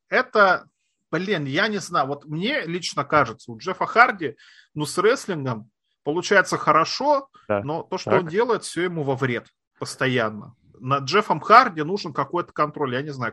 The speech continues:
Speaker 1: какую-то жену ему новую найти, которая будет за ним следить, и на каждый его выкидон будет его пилить постоянно, чтобы он как-то нормально себя вёл.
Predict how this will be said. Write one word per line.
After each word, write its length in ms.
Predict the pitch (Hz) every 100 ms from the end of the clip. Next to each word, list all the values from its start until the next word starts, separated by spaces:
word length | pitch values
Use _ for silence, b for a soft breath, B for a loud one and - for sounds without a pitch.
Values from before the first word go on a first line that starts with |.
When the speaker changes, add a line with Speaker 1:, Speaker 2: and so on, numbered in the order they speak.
| _
Speaker 1:
какую-то 280 | 135 147 131 b b -
жену 400 | 117 202 196 214
ему 180 | 196 185
новую 540 | 170 180 190 139 139
найти, 320 | 143 156 147
которая 400 | 156 139 160 147
будет 300 | 131 156 143
за 160 | 123 143
ним 120 | 147
следить, 540 | 131 - 165 175 220 -
и 60 |
на 160 | 147 135
каждый 340 | 165 139 135
его 180 | 139 135
выкидон 500 | 131 135 156 196 160
будет 260 | 135 139 135
его 180 | 139 - _
пилить 380 | 190 165 156 -
постоянно, 600 | 123 - 127 127 175 139
чтобы 360 | - 139 127
он 160 | 131 123 B B B
как-то 320 | - 139 - 135
нормально 400 | 135 135 135 131
себя 320 | - 123 123
вёл. 380 | 117 117 107